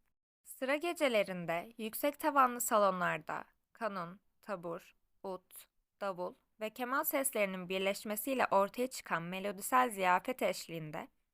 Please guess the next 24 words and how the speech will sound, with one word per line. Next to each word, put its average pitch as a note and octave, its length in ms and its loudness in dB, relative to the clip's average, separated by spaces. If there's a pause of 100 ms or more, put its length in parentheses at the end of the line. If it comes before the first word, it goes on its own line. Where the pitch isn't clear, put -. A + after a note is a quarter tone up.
(160)
geleneksel A#3+ 600 2
yemeklerin F#3+ 500 -2
tadını G3 340 -8
çıkarmak E3+ 720 -4 (340)
ve G#3+ 60 -4
eğlenmek B3 540 -4
için G3+ 300 -6
bir C#4 100 -2
araya B3+ 240 2
gelen F3+ 380 2
insan C4+ 360 -2
topluluklarının F#3+ 760 -6
oluşmaktadır. - 840 -8 (340)
Ziyaret C4 600 0
edilmeden A#3+ 760 0
Mardin'den B3+ 640 2
dönülmemesi A3+ 680 0
gerektiği F#3+ 460 2
düşünülen F3 520 -2
Snack C4 340 -4
Cafe G#3+ 300 -2
ise F3 380 -2 (280)
Süryani B3+ 560 0
şarabı G#3 560 0